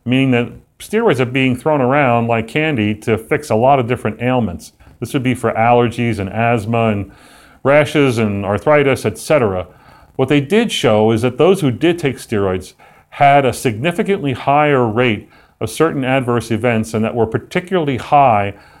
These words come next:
within, um, the first thirty days after the use of the drug. So what they showed was, um,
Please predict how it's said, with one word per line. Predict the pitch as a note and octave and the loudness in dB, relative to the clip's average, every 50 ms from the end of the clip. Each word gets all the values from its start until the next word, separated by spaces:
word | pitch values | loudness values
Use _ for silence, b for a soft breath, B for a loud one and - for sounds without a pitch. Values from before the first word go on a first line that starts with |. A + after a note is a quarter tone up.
| B B _ | B B _
within, | A#2+ A#2 A2+ C3+ C#3 C#3 C3+ C3+ B2 A2 - - - | -2 2 2 2 2 2 0 -2 -4 -8 -10 -14 -4
um, | - A2+ A2 A2 G#2+ G#2+ G#2+ G#2 G2+ - | -2 0 2 2 2 0 -2 -4 -6 -4
the | - A#2 | -4 -6
first | G#2+ - - C3+ C3 B2+ - - - | -4 0 2 2 2 2 0 -4 -2
thirty | - C3 B2 A#2 A2+ G#2+ | 0 2 2 2 0 0
days | G#2+ B2 B2 A#2+ A2+ A2 G#2 G2 | 0 0 2 2 2 2 0 -2
after | G#2+ - A#2 A#2 A2+ A2+ A2+ - A2 G#2 G2+ G2+ G2 - | -2 -2 0 0 0 0 0 -2 0 0 0 -2 -4 -6
the | G#2 A2 G#2+ | -4 -4 -2
use | G#2+ A#2 A#2+ - - | 0 0 -2 -2 -4
of | - A2 G#2+ G2+ F#2 | -2 -2 -2 -2 -2
the | G2 | -6
drug. | F2 - C3 A#2+ G2 D#2+ - b b b b b b b b | -4 -2 -2 -2 -2 -4 -8 b b b b b b b b
So | - - C3 A#2+ A#2+ | -2 0 2 4 4
what | A#2+ G#2+ - A#2+ B2+ B2 - | 2 0 0 -2 -2 0 0
they | C3 B2+ A2+ | 0 0 0
showed | - - - D#3 E3 F3 E3 | -2 0 2 2 2 2 2
was, | C3+ B2 A#2 A2+ A2+ A2 A2 - - - | 2 2 4 4 4 2 0 -4 -10 -6
um, | - A2 A2 A2 A2 G#2+ A2 A2 G#2+ B | -2 0 2 2 2 2 0 -2 -4 B